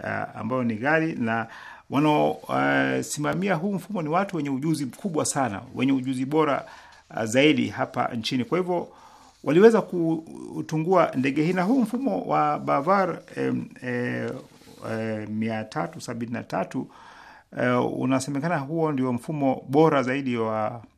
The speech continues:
ulinzi wa anga, ah, ambao unaweza kutungua ndege ambazo zina-, zinaruka mamia ya kilomita huko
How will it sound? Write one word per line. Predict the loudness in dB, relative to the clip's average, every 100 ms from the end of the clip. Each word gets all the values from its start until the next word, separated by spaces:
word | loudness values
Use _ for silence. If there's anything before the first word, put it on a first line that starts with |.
| -10
ulinzi | -2 2 2 2
wa | -2 0
anga, | 2 2 -2 -10 -18 -20 -20 -20 -18 -4
ah, | 0 2 2 0 -6 -4
ambao | 0 4 4
unaweza | 4 0 -2
kutungua | -4 -6 -4 0 0
ndege | 2 0 0
ambazo | -2 -4
zina-, | -2 -4 -4 -8 -12 -14
zinaruka | -6 -4 -4 -6 -6
mamia | -4 -4 -4 -4 0
ya | -2
kilomita | -2 -6 -4 -2 -2 -2 -6
huko | -6 -6 -8 0 0 0